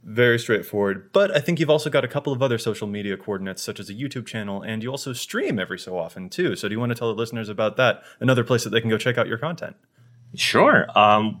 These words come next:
Speaker 2: like I said, I have a team where we do videos for YouTube. That's youtube dot com slash Praetor Magic. Praetor's, like, from, you know, the old school Sheoldred and Jin Gachactus, Vorinclex, and all those.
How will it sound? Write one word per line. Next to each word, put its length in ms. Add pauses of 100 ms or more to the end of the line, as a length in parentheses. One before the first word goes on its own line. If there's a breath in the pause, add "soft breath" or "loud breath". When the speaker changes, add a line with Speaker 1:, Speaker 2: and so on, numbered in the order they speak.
(100)
Speaker 2:
like 220
I 40
said, 220
I 120
have 220
a 220
team 480
where 220
we 240
do 320
videos 360
for 140
YouTube. 460
That's 220
youtube 280
dot 160
com 240
slash 360
Praetor 260
Magic. 500
Praetor's, 320
like, 160 (160)
from, 300
you 80
know, 140 (380 soft breath)
the 60
old 160
school 180
Sheoldred 600
and 420
Jin 240
Gachactus, 680
Vorinclex, 580
and 100
all 100
those. 320